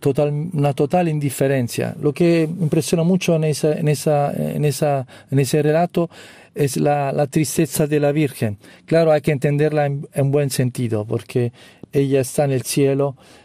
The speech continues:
y en el cielo solo hay, se, se está alegre, ¿no? Se está feliz porque está, eh, cara, cara a, a Dios en el paraíso, en la majestad divina. Pero esto,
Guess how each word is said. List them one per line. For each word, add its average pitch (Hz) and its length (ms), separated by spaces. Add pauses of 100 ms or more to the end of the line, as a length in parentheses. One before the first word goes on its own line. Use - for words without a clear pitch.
(140)
y 123 340
en 120 100
el - 80
cielo 139 300
solo 139 340
hay, 131 380
se, - 220
se - 160
está 135 300
alegre, 135 420
¿no? 131 180
Se 127 100
está 131 220
feliz 139 460
porque 120 280
está, 127 340 (380)
eh, 120 500 (520)
cara, 139 300
cara 143 440 (260)
a, 127 320
a 127 40
Dios 135 520 (120)
en 120 120
el 117 120
paraíso, 127 540
en 113 60
la 117 100
majestad 127 400
divina. 131 400 (920)
Pero 208 280
esto, 196 420